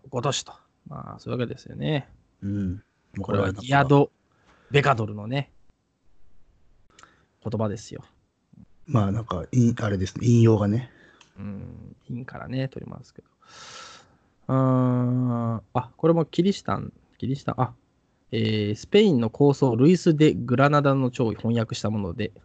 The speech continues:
Speaker 1: あ、そうなんね。まあ、そういうね、引-、まあ、引用がされてますけどね。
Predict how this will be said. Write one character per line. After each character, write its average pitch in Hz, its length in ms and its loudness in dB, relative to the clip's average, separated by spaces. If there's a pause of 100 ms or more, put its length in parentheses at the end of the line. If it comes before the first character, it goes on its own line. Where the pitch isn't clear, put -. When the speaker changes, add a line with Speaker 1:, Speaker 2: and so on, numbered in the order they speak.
Speaker 1:
あ、 120 180 -12
そ 117 120 -18
う 117 40 -12
な 120 60 -14
ん - 20 -18 (200)
ね。 131 80 -12 (1300)
ま - 80 -2
あ、 - 20 -2
そ 117 120 0
う 110 40 4
い 110 40 4
う - 20 2
ね、 123 120 2
引-、 120 380 0
ま 110 200 -4
あ、 107 40 -4
引 117 160 0
用 117 160 2
が 117 100 -4
さ - 120 -6
れ 117 80 -4
て 120 100 -8
ま 123 120 -6
す - 100 -16
け - 80 -14
ど - 120 -16
ね。 - 180 -12